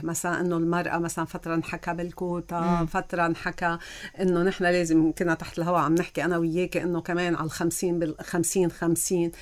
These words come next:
Speaker 1: يعني أنا مثلًا هون حتى بمسألة الخمسين خمسين ما بتشوفي إنه ما يكون في كوتا ويكون في، آه، جدارة تتاخد بغض النظر عن جنس، عن الجنس، يعني إذا كان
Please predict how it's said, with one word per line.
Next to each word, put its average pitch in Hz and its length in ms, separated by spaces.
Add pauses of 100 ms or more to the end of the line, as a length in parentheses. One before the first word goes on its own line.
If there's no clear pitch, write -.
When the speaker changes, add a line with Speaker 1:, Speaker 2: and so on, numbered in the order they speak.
(300)
Speaker 1:
يعني 175 280
أنا 214 100
مثلًا 190 360
هون 185 240
حتى - 280
بمسألة 165 580
الخمسين 170 480
خمسين 175 480 (260)
ما 202 80
بتشوفي 233 600
إنه 175 480 (200)
ما 190 160
يكون 240 280
في 180 220
كوتا 185 360
ويكون 165 340
في، 196 500
آه، 165 680
جدارة 175 720 (540)
تتاخد 190 580
بغض 185 440
النظر 170 480
عن 156 340
جنس، 160 380
عن 175 180
الجنس، 165 460
يعني 165 120
إذا 165 100
كان 160 520